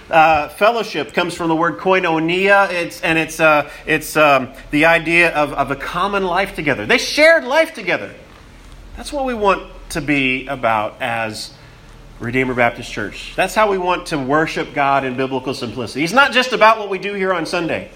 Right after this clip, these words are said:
It's also about sharing a common life with each other, building friendships,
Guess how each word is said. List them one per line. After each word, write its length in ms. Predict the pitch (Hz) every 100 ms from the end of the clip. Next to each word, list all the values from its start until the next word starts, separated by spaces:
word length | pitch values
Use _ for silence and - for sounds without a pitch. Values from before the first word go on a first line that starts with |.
| - - - - - - - - - - - - - - -
It's 140 | -
also 320 | 175 180 170
about 260 | 147 139 135
sharing 480 | - 160 160 160 139
a 60 |
common 480 | 117 - 165 160 139
life 400 | 123 123 143 -
with 160 | 135 127
each 160 | 117
other, 220 | 123 107
building 260 | 113 214 127
friendships, 840 | - - 160 185 190 160 - -